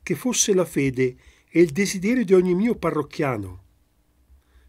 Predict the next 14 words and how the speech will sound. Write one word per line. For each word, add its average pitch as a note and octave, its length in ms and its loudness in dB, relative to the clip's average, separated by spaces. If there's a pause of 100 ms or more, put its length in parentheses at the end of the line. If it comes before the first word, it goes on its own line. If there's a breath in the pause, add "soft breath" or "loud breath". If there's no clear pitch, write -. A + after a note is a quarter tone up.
perché C#3 380 -2
un D#3 160 2
sacerdote D3 680 -2
in C3+ 100 0
cura D3+ 240 0
d'anime F3 540 -2 (880)
ha C3 120 -4
bisogno F3+ 520 0
della D#3 220 2
grazia D3 440 -4
di D3 160 -4
Dio A#2 420 -6 (560)
per C3 160 -2
sé G#3 420 -4